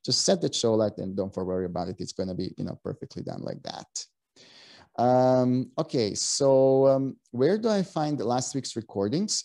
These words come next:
Uh, so you can find last week's recordings on YouTube. Just Google Color Lab A I. We have a, a channel there, and all, um, recordings are nicely there. We're gonna also put them into this. Uh, Prashant,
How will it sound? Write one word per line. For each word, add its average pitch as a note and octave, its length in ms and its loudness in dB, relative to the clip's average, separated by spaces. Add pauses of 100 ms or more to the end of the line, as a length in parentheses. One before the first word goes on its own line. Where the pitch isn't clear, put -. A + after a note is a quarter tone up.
Uh, A2 200 0
so B2+ 380 2
you B2+ 180 -2
can B2+ 160 -6
find D3+ 260 -2
last D3+ 240 0
week's C#3+ 220 -4
recordings C#3 680 0
on A2+ 220 0
YouTube. C3+ 720 -2
Just G#2+ 260 -8
Google B2 360 0
Color A#2 320 -4
Lab G#2 340 -2
A G2+ 160 -4
I. G2+ 380 -4
We G#2+ 200 -4
have G#2 220 -4
a, G2+ 180 0 (480)
a F#2+ 140 -6
channel A2+ 460 -2
there, A2+ 460 -2 (240)
and G#2+ 420 -4
all, A2+ 560 2
um, G2+ 340 -2
recordings G#2 640 -4
are G2 100 -2
nicely G#2 480 -4
there. A2+ 460 0
We're G#2+ 140 -6
gonna G#2 240 -4
also G2+ 240 -6
put - 240 -10
them G2 160 -6
into F2+ 180 -12
this. - 460 -4 (640)
Uh, G#2+ 480 0 (360)
Prashant, A#2 800 -2